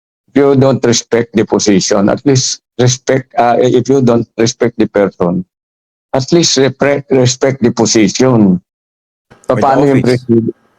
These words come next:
Speaker 1: precedence na ginawa niya kung siya maupo naman? Kung gawin din sa kanya yung ginawa niya, pa-, paano na mangyayari sa kanya? Will she be an effective leader na, eh, sabi, "Bas-, bastos yan, di pa, ma-,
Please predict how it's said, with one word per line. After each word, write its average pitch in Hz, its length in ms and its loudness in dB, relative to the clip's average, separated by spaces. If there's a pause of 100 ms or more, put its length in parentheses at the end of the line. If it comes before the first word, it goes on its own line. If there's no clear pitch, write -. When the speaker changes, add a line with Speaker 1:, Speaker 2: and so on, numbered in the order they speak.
(220)
Speaker 1:
precedence 127 560 2
na 120 160 0
ginawa 117 400 2
niya 117 240 2
kung 107 240 0
siya 113 240 0
maupo 110 480 0
naman? 107 480 0 (560)
Kung 139 240 2
gawin 123 400 4
din 120 80 2
sa 117 160 -2
kanya 113 320 2
yung 110 80 2
ginawa 104 480 2
niya, 107 160 2
pa-, 113 160 -2
paano 147 240 0
na 127 160 0
mangyayari 101 560 0
sa 104 160 -2
kanya? 92 480 0 (320)
Will 113 160 4
she 123 80 2
be 117 240 4
an 107 160 2
effective 104 480 -2
leader 101 560 2
na, 90 320 -2 (480)
eh, - 80 -4
sabi, 117 400 0 (480)
"Bas-, - 260 -6 (220)
bastos - 400 -2
yan, 123 160 0
di 170 160 0
pa, 95 240 -2
ma-, 98 240 -2